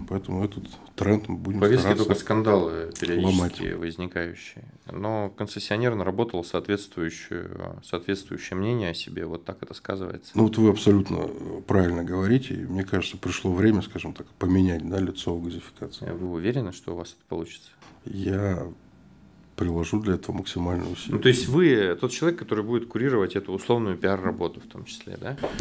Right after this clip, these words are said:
Speaker 1: Эх, ну,
Speaker 2: У
Speaker 1: не
Speaker 2: вас
Speaker 1: то, чтобы
Speaker 2: не
Speaker 1: я буду это делать руками, конечно,
Speaker 2: Не,
Speaker 1: да,
Speaker 2: ну,
Speaker 1: но
Speaker 2: понятно.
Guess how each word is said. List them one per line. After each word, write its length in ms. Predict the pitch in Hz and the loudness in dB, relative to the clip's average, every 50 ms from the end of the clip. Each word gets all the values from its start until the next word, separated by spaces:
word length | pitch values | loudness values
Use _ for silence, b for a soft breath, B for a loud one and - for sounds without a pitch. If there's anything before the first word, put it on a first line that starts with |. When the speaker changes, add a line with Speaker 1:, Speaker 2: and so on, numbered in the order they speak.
| B B B B B B - - | B B B B B B -2 2
Speaker 1:
Эх, 540 | 113 104 98 95 87 80 78 - - - - | 4 4 4 4 2 2 0 -2 -2 2 6
ну, 80 | 110 | 10
Speaker 2:
У 20 | 120 | 12
Speaker 1:
не 40 | 117 | 12
Speaker 2:
вас 120 | 110 - | 12 12
Speaker 1:
то, 100 | 156 160 | 12 10
чтобы 180 | 156 139 135 127 | 10 10 12 12
Speaker 2:
не 80 | 117 | 12
Speaker 1:
я 100 | 117 110 104 | 12 12 10
буду 240 | 101 107 110 104 107 | 10 8 8 8 8
это 160 | 101 - 101 | 6 6 4
делать 320 | 95 104 107 101 92 - - | 6 10 10 10 10 8 4
руками, 360 | 98 95 - 143 151 143 113 | 2 4 6 8 8 8 8
конечно, 440 | 87 - 90 87 87 85 - - 85 | 6 4 0 0 0 -2 -4 -6 -4
Speaker 2:
Не, 140 | 85 87 98 | 2 4 4
Speaker 1:
да, 60 | 98 | 4
Speaker 2:
ну, 40 | 90 87 | 4 4
Speaker 1:
но 40 | |
Speaker 2:
понятно. 400 | 92 95 92 90 87 80 - - | 4 4 4 2 0 -4 -6 -10